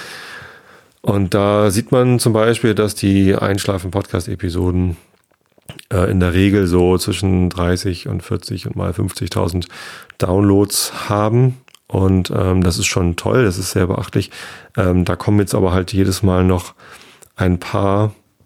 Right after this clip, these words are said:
hunderttausend, also es sind leider nicht zehntausend Downloads pro Episode auf Spotify. Also nicht, nicht jeder Follower lädt jede Episode runter, das wäre ja auch,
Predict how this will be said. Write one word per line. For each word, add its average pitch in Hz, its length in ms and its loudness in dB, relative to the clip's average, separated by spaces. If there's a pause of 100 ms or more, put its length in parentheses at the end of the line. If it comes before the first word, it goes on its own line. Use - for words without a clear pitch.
(1400)
hunderttausend, 101 1000 0
also 92 240 2 (280)
es 98 100 0
sind 107 160 0
leider 92 220 2
nicht 90 160 0
zehntausend 95 520 0
Downloads 98 360 2
pro - 140 -4
Episode 95 460 2
auf 92 140 -4
Spotify. 120 640 0 (280)
Also - 200 -8
nicht, 98 320 -4 (320)
nicht 104 180 -2
jeder 95 220 2
Follower 101 420 2
lädt 92 260 2
jede 98 260 2
Episode 98 360 2
runter, 110 260 2
das 92 200 -2
wäre 98 120 2
ja 92 120 2
auch, - 180 -16